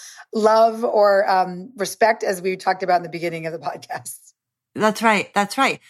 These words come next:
Speaker 2: So what you, what, what, what is so clear, like, you call it the C P E, the conceptualization, the planning, the execution on any one of these tasks needs to go to one person. And that creates trust and accountability.
Speaker 1: And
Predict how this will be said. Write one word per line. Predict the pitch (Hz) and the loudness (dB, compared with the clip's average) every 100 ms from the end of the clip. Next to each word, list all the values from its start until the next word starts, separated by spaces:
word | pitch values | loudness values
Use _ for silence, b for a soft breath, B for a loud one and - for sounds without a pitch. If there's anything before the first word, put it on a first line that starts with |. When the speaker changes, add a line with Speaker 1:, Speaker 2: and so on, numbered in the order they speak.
| - | -6
Speaker 2:
So | 247 220 | -2 0
what | 208 | 0
you, | 202 233 269 285 254 | 0 0 2 0 0
what, | 226 - | -4 -4
what, | 185 196 220 | -4 -4 -4
what | 196 208 | -4 -2
is | 202 | -2
so | - 196 | -2 -4
clear, | - 240 240 | -2 0 0
like, | 160 185 | -2 -4
you | |
call | - 180 | 0 0
it | - | -2
the | 165 | -10
C | - 240 | -6 -6
P | - 226 208 | -4 -6 -4
E, | 185 139 135 _ - | -6 -8 -12 _ -8
the | 180 | -6
conceptualization, | 190 180 220 294 254 208 190 196 180 | -4 -2 -2 -2 -2 -2 -4 -6 -8
the | |
planning, | 175 175 165 165 | -6 -4 -4 -6
the | 147 | -10
execution | 143 175 160 143 143 143 | -12 -8 -6 -4 -8 -2
on | 165 156 | -4 -2
any | 175 202 233 | -2 0 0
one | 208 185 | 0 -2
of | 170 | -4
these | 165 - | -6 -4
tasks | 165 151 147 - - b _ | 0 0 -2 -12 -18 b _
needs | 190 208 214 - | 0 0 0 -6
to | - | -8
go | 190 165 160 | 0 2 2
to | 160 160 | -4 -8
one | 151 160 156 156 156 _ _ _ | -2 -2 -2 -8 -14 _ _ _
person. | 190 - - - - - _ _ - | -6 -6 -10 -14 -18 -20 _ _ -6
And | 180 | -4
that | 151 | -4
creates | - 185 156 147 - | -4 -4 -2 -4 -8
trust | - 196 - | -2 -2 -2
and | 175 | -8
accountability. | 170 147 135 - - - _ _ _ - | -4 -4 -6 -10 -14 -16 _ _ _ 4
Speaker 1:
And | 247 | 4